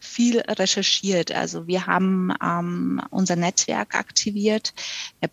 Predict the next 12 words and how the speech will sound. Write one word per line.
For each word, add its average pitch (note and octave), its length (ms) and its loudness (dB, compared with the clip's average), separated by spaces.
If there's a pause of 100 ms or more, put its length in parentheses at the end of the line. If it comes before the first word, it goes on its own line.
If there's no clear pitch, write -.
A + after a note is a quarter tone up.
die A2 140 0
ersten F#3+ 720 0 (240)
Tage G#3 640 4 (420)
sehr, G#3 260 4
sehr A#3 200 4
viel A#3 240 2
telefoniert G#3+ 880 2
mit, - 400 -6
ähm, G3 1200 -2
verschiedenen G#3+ 640 4
Leuten F#3+ 460 -2
aus, F#3+ 160 -2